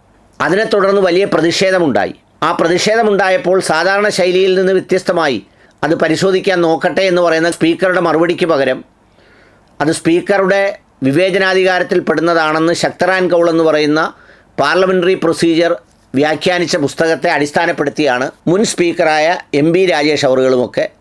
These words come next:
സംസാരിച്ചത്. ഇതിനെ തുടർന്ന് തന്നെ അഭിപ്രായ വ്യത്യാസം അവിടെ രൂപം കൊണ്ടു. പിന്നീട് പ്രതിപക്ഷം വാക്കൗട്ട് നടത്തി പുറത്തു പോയപ്പോൾ ആ പുറത്തായിരിക്കുന്ന വേളയിൽ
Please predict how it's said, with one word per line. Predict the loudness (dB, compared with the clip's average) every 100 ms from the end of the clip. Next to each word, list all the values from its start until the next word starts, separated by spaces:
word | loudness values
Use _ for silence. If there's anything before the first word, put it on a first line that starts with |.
| -4
സംസാരിച്ചത്. | -2 0 -2 -2 -6 -8 _ _ _ _ 0
ഇതിനെ | 0 0
തുടർന്ന് | 0 0 2 2
തന്നെ | 2 2 0 -4 _ -4
അഭിപ്രായ | -2 0 0 2
വ്യത്യാസം | 0 0 0 0 -4 -6 -2
അവിടെ | 0
രൂപം | 2 2 0
കൊണ്ടു. | -2 -4 -10 -14 _ _ _ _ _ _ _ -4
പിന്നീട് | 0 0 0
പ്രതിപക്ഷം | 0 0 0 0 0 2
വാക്കൗട്ട് | 0 2 0 0
നടത്തി | 0 0 -2 0
പുറത്തു | 0 0 2
പോയപ്പോൾ | 2 0 0 -2 -4 _ _ _ _ _ _ _ _
ആ | -2 -2
പുറത്തായിരിക്കുന്ന | 0 0 0 0 0 0 0 0 0
വേളയിൽ | 2 0 0